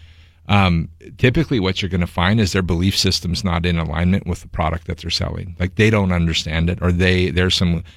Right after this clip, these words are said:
fuzziness or cloudy views, and as a result, they, they have an inability to effectively communicate the mission, the goal, the product, or the service. And so clarity of purpose helps solve that problem.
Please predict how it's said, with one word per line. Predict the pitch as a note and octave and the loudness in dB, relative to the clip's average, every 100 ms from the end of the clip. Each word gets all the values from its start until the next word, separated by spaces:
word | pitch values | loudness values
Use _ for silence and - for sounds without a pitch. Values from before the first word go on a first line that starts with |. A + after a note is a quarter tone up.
| _ _ | _ _
fuzziness | - G2+ F2+ F#2 F2 F2 - | 0 0 2 0 2 0 -2
or | E2 E2+ - | -4 -4 -8
cloudy | - F#2 F2 E2+ | -2 2 2 0
views, | D#2+ E2+ F2 F2 E2+ - | 0 2 2 0 -2 -2
and | F2+ | 0
as | F2 F2 | 0 0
a | |
result, | F2 E2+ G2 G2 | -2 0 -2 -2
they, | F2 F2+ - | -4 -4 -4
they | D2 | -6
have | F2 | -2
an | F2+ | -2
inability | D#2 G2 F2 F2 F2 E2 | 0 0 0 -2 -2 -2
to | E2 F#2+ | -2 -4
effectively | E2 F#2 F2 F2 E2+ | -4 -4 -4 -4 -6
communicate | E2 F#2+ F2 E2 E2 D#2 | -2 0 0 -2 -6 -8
the | E2 | -2
mission, | E2+ E2 - F2 | -2 -2 -2 0
the | F2 | -2
goal, | E2+ E2+ E2+ - - _ | -2 -2 -2 -4 -14 _
the | F#2 | -6
product, | - F#2+ E2+ E2+ E2+ - _ _ _ - | -4 -2 -2 -2 -6 -10 _ _ _ -2
or | F#2 | -2
the | E2 | 0
service. | - G2 F#2 G#2+ - - | -2 -2 -2 -6 -10 -4
And | F#2+ | -2
so | - G#2 F#2 E2+ - - - _ | 0 2 2 -2 -8 -20 -20 _
clarity | - B2 A#2+ A2+ G#2 | 0 4 4 4 2
of | F2 | 0
purpose | - G#2+ - A#2+ - | -2 -2 -2 -2 -2
helps | F2 - F#2+ - | -4 -4 -4 -2
solve | - F2 | -6 -4
that | E2+ F2 | -6 -10
problem. | - G#2+ - | -12 -16 -18